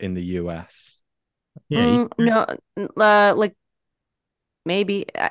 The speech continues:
Speaker 3: y-,
Speaker 1: But
Speaker 3: you'd have to
Speaker 1: Easter,
Speaker 3: go
Speaker 1: they're
Speaker 3: somewhere
Speaker 1: like an
Speaker 3: special.
Speaker 1: Easter
Speaker 3: Uh,
Speaker 1: treat.
Speaker 3: yeah.
Speaker 1: Yeah, yeah.
Speaker 3: Mm-hmm. I've made them before. Um, they're hard. I made them, uh, for homework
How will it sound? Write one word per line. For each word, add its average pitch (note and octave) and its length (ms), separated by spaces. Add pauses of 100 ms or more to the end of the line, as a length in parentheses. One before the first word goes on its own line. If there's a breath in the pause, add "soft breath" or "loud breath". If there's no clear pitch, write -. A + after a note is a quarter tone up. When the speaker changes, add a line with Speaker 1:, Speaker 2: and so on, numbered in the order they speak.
(120)
Speaker 3:
y-, - 200
Speaker 1:
But G3 160
Speaker 3:
you'd A#3 220
have A#3 140
to A3 80
Speaker 1:
Easter, G#3 40
Speaker 3:
go - 20 (100)
Speaker 1:
they're - 0
Speaker 3:
somewhere G3 280
Speaker 1:
like - 120
an - 60
Speaker 3:
special. D3 200
Speaker 1:
Easter G2+ 580
Speaker 3:
Uh, - 40
Speaker 1:
treat. G#3+ 140
Speaker 3:
yeah. D#3+ 320 (400)
Speaker 1:
Yeah, - 100 (140)
yeah. - 80 (180)
Speaker 3:
Mm-hmm. C4 220 (320 soft breath)
I've A3+ 140
made A3 200
them A#3 160
before. F3 460 (200)
Um, F3 320
they're F3+ 160
hard. E3+ 360 (220 soft breath)
I G#3 80
made G#3 200
them, A3 280 (280)
uh, - 60 (360)
for G3 160
homework F#3+ 580